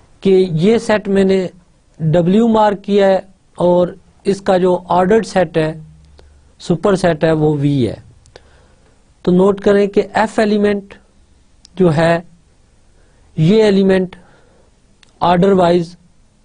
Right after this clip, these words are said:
D को precede कर रहा है, ट्रांजिटिविटी के through ये सी को precede कर रहा है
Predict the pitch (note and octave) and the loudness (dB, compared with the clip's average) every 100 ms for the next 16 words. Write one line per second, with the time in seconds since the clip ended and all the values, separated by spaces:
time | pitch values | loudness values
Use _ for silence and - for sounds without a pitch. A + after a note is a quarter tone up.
0 | _ _ _ _ _ _ - C#3 F3 G3+ | _ _ _ _ _ _ -8 0 2 2
1 | A#3 A3 A3 G#3 G#3 G3 G#3 G3+ G3 G3 | 0 0 -2 -2 -2 -2 0 0 2 0
2 | G3 - _ _ _ - F3 E3+ F#3 G3 | -4 -14 _ _ _ -2 0 0 0 0
3 | F#3+ G3 F#3 F3+ - F3+ F3 E3+ - F#3+ | 0 0 -2 -2 -2 0 0 -2 -2 -2
4 | G3+ G#3+ G3+ G3+ G3 G3 F3 F#3+ F3 F3+ | 0 -2 0 -4 0 -2 0 0 0 0
5 | F3+ | 0